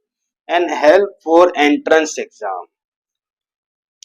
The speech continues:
બરાબર, વારે વારે હું નવી રાષ્ટ્રીય શિક્ષણ નીતિની જ વાત કરું છું. આ બધું નવી રાષ્ટ્રીય શિક્ષણ નીતિમાં છે કે ગમે તેટલી એન્ટ્રન્સ એક્ઝામ છે તેની પણ માહિતી આપવી જોઈએ એમ કરીને.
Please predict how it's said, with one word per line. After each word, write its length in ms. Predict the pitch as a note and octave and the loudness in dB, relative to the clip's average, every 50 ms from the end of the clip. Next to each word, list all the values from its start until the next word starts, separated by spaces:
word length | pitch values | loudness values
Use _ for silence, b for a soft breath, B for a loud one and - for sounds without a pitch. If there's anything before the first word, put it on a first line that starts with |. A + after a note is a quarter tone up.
| - _ G#2+ | -20 _ -2
બરાબર, 300 | A#2 D3 F3 G3 G3+ E3 | 0 2 2 2 2 0
વારે 320 | A#2 A2 A#2+ C3+ F3+ E3+ | 2 4 4 6 6 6
વારે 220 | F3 F3 E3+ E3+ E3+ | 6 6 6 6 4
હું 120 | F3 E3 | 0 0
નવી 200 | D3+ C#3+ D3+ D#3+ | 0 0 2 4
રાષ્ટ્રીય 260 | D#3 D3+ - - F3+ | 2 2 2 0 -4
શિક્ષણ 280 | - - - - - F3 | -4 -6 -8 -6 -2 -2
નીતિની 300 | E3+ D#3+ D3 D#3+ E3 F3+ | -2 0 0 4 4 6
જ 40 | F3+ E3+ | 6 6
વાત 200 | D#3 D3 C3 - | 6 4 2 0
કરું 220 | D3 C#3+ C3+ B2+ | -2 0 0 0
છું. 140 | B2 - A#2 | -2 -4 -6
આ 40 | A#2 | 0
બધું 380 | - F3+ G#3 G#3 - G#3+ G#3 F#3 | 4 4 4 4 4 0 0 2
નવી 180 | E3 F3 F3+ | 2 4 4
રાષ્ટ્રીય 260 | F3 E3 D#3+ - F3 | 4 2 2 -2 -8
શિક્ષણ 240 | D#3 - E3 D#3+ E3 | -12 -12 -10 -10 -10
નીતિમાં 380 | D#3+ C#3+ C3 C#3+ C3+ B2 A#2 A2 | -10 -6 -6 -4 -4 -4 -6 -8
છે 120 | - G#2+ F#2+ _ _ _ _ _ _ _ _ _ _ _ _ _ | -10 -16 -20 _ _ _ _ _ _ _ _ _ _ _ _ _
કે 80 | - E3 | -12 -8
ગમે 340 | C3+ A#2 C3 C#3+ D#3 E3+ E3+ | 0 2 2 2 4 2 2
તેટલી 240 | F3 F3+ F3+ F3+ | 0 0 2 2
એન્ટ્રન્સ 420 | F3 D#3 D3+ D3 - E3+ F3 - D#3 | 2 2 2 2 2 0 0 -2 -4
એક્ઝામ 300 | D3+ C3 D3 D#3 D#3+ E3 | -4 -2 0 0 0 0
છે 80 | F3 | 0
તેની 240 | D#3+ - C#3 C#3+ D#3 | 0 0 0 0 0
પણ 160 | D#3 F3 E3+ | -2 -2 -4
માહિતી 440 | D#3+ C#3+ C3+ B2+ C3+ C#3 C3+ - D3 | -2 -2 -2 -2 -4 -6 -6 -2 0
આપવી 340 | C#3+ B2+ - - C#3+ C#3 C3+ | 0 0 0 0 -2 -2 0
જોઈએ 300 | B2+ E3 E3 D3+ C#3+ C3+ | 2 2 4 4 4 2
એમ 180 | B2+ A#2+ B2 A#2+ | 2 0 -4 -8
કરીને. 320 | - A2 A2 G#2+ - | -14 -14 -14 -14 -14